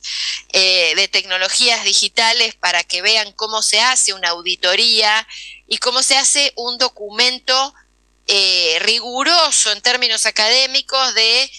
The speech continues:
las potencialidades de una, de aplicar tecnología a los procesos electorales. El conicet hizo en dos mil diecisiete, gestión macrista, por encargo del Ministerio del Interior, un documento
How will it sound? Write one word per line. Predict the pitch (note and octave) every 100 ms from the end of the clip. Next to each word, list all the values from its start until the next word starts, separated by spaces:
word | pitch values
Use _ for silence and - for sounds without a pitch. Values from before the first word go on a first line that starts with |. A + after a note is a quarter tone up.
| -
las | - G#3+
potencialidades | A3 G#3+ G#3 - G3+ G#3+ B3+ C#4 B3+ F#3+ F3+
de | F#3
una, | F3+ F#3 F#3 F3 E3 E3 D#3 -
de | - F#3 F3+ -
aplicar | F3 F#3+ F#3+ G3
tecnología | - F3+ F3+ E3+ - F#3
a |
los | E3+
procesos | - E3+ F#3+ F#3+
electorales. | F3 F3 F#3 E3+ D#3+ F#3 - - - - -
El | D4
conicet | - E4 E4+ - F#4 C#4 - _ -
hizo | C4 - - F#3+ G3 - _ _ -
en | G3
dos | F#3
mil | B3 C4+
diecisiete, | A#3 - A3 - E3 - E3+ F#3 _ _ _ _ _ _ _
gestión | - - F#3+ G#3+
macrista, | G3 - F3 D#3 - D#3+
por | - G#3 A3+
encargo | A#3 - G#4 G4+ C#4+ G3+
del | F#3 F3
Ministerio | F3+ G#3 B3+ A#3+
del | A3+
Interior, | A3+ C4 A3 E3+ F3 G3+ - - - - _ _
un | G4+ B4 A#4+ - _
documento | - E4 - F4+ G4 G4+ E4+ - E4